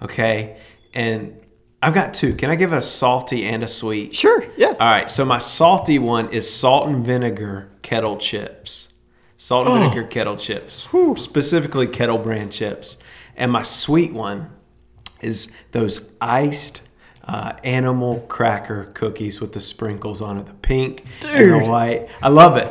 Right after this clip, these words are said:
Speaker 1: I, I
Speaker 2: That's like sugar overload right there.
Speaker 1: Exactly.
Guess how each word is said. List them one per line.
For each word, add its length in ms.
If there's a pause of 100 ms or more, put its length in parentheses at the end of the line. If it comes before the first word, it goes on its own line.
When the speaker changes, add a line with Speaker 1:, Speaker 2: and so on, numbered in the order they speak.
(140)
Speaker 1:
I, 400
I 60
Speaker 2:
That's 200
like 360
sugar 480
overload 560
right 180
there. 360
Speaker 1:
Exactly. 260